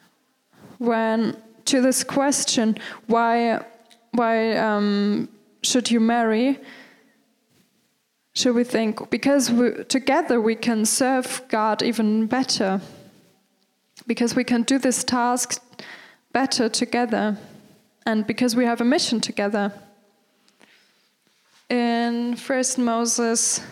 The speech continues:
Genesis two, it says, "That is why a man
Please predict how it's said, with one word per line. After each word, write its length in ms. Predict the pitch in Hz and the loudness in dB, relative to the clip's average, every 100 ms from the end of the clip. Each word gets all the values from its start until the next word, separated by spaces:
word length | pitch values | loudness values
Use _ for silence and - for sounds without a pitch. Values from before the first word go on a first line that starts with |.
| - - - | -20 -12 -4
Genesis 640 | 240 240 240 240 233 - - - - - - _ | 0 2 2 0 -2 -4 -4 -12 -20 -20 -20 _
two, 460 | - 269 269 294 311 - - - - - | -2 2 2 2 0 -6 -20 -20 -20 -14
it 100 | 208 | -6
says, 240 | 262 247 | -2 -2
"That 260 | - 285 359 | 0 0 2
is 220 | 262 - | 0 2
why 480 | 240 226 233 226 226 | 2 2 2 0 0
a 100 | 226 | 0
man 520 | 220 226 240 269 277 | 0 2 2 2 0